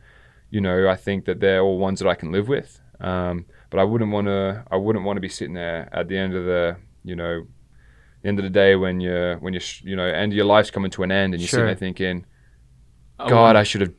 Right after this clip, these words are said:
Speaker 1: took that chance. I should have taken that trip, or I, I should have taken that opportunity, or I should have," you know, whatever it's gonna be. And I think that thing is what motivates me the most.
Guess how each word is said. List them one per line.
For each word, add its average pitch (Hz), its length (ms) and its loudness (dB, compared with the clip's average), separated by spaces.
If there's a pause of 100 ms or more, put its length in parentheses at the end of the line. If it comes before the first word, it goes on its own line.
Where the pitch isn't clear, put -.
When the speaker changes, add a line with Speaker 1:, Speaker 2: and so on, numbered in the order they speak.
Speaker 1:
took - 200 -4
that 85 180 2
chance. 90 380 -4 (160)
I - 100 -8
should - 180 -2
have 107 100 2
taken 101 280 0
that 90 180 -4
trip, 95 340 -2
or 90 180 0
I, 87 140 -2 (500)
I - 40 -16
should - 220 -2
have 101 80 -2
taken 101 260 0
that 98 140 0
opportunity, 92 640 -4
or 87 160 -2
I - 20 -2
should 117 300 -2
have," 101 200 4
you 104 100 -4
know, 92 240 0
whatever 104 440 2
it's 85 100 -8
gonna 87 200 -6
be. 98 240 -2
And 90 240 -6 (220)
I - 80 -6
think 107 240 0
that 110 200 2
thing 101 200 -6
is 90 100 -6
what 87 140 0
motivates 92 460 -2
me 92 200 -4
the 85 80 -6
most. 85 480 -8